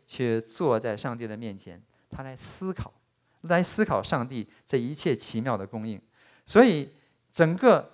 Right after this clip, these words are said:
刚刚所讲的这一切，实际上是大卫得救的一个过程，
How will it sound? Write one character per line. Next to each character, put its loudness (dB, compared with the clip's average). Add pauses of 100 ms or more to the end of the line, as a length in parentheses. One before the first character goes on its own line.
刚 2
刚 6
所 4
讲 -2
的 -6
这 -4
一 -4
切， -4
实 -8
际 -2
上 2
是 -6
大 -4
卫 -8 (440)
得 -8
救 -12 (240)
的 -14
一 -14
个 -14
过 -8
程， -18